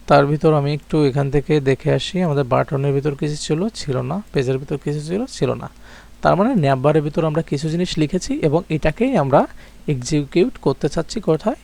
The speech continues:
ইউআই তে, ঠিক আছে? তো আমার ইউআই তে একটু সময় নিচ্ছে। তো সচরাচর দেখো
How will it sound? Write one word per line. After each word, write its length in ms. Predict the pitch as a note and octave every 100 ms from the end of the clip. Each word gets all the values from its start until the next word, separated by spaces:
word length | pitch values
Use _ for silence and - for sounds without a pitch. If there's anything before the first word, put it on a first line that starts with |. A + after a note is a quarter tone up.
| -
ইউআই 280 | C#3 B2+ B2+
তে, 60 | - - - -
ঠিক 120 | B3+
আছে? 140 | D#4+ C#3+ - - - - - - - - - - - -
তো 140 | E3 D#3
আমার 240 | D#3 D#3
ইউআই 260 | D3+ E3 D#3+
তে 160 | -
একটু 340 | D#3+ - - A3+
সময় 200 | - E3+ D#3+
নিচ্ছে। 260 | D3 - F#3 - -
তো 60 | A3 -
সচরাচর 500 | D3+ - F3 E3 F#3
দেখো 340 | C3 B2 D3+